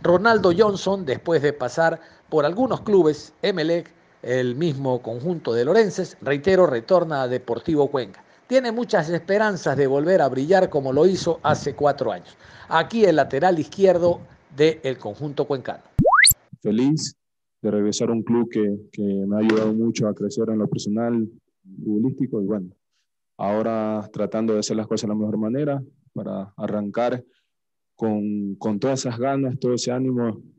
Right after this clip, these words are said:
Speaker 2: eh, tratando de, de, de pensar con pie derecho el torneo y, y bueno, tratando de aportar como granito de arena para el equipo, ¿no?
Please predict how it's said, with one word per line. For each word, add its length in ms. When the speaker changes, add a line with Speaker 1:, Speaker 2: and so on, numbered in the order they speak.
Speaker 2:
eh, 480
tratando 560
de, 360
de, 360
de 140
pensar 360
con 140
pie 140
derecho 340
el 160
torneo 480
y, 160
y 80
bueno, 300
tratando 440
de 80
aportar 320
como 160
granito 340
de 60
arena 240
para 160
el 80
equipo, 260
¿no? 160